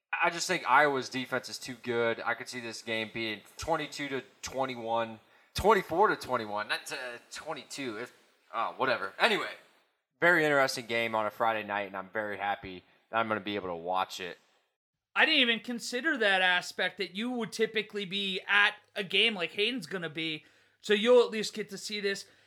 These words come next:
Speaker 2: Hayden, before I throw it over to you, I should point out, and I should have done this earlier, one of these weeks I will remember,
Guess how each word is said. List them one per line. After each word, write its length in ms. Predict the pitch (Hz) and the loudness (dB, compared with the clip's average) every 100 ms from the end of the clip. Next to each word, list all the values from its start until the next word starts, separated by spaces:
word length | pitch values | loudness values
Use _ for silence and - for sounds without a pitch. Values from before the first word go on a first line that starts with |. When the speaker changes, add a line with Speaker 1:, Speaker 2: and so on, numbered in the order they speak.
| _ | _
Speaker 2:
Hayden, 220 | - 269 226 | 2 4 2
before 320 | 214 262 285 | -4 0 2
I 60 | |
throw 220 | 277 277 262 | 2 0 4
it 60 | |
over 220 | 247 233 | 6 6
to 60 | 196 | 2
you, 200 | 208 208 | 0 0
I 80 | 180 | 0
should 400 | - - 240 - | -2 -4 -6 -4
point 280 | 233 226 196 | -4 -2 2
out, 180 | 196 | 0
and 80 | 175 | 0
I 120 | 175 | -4
should 260 | 170 - 359 | -4 -4 -2
have 100 | 254 | 2
done 180 | 226 196 | 2 2
this 180 | 170 - | -2 -4
earlier, 340 | 180 165 151 | -2 -2 -2
one 180 | 156 185 | -4 -6
of 80 | 170 | -6
these 240 | 160 - | -8 -10
weeks 320 | 160 147 - - | -10 -10 -12 -10
I 120 | 170 | -8
will 280 | 151 175 190 | -6 -4 -2
remember, 500 | 156 156 180 147 139 | -2 -2 -4 -4 -8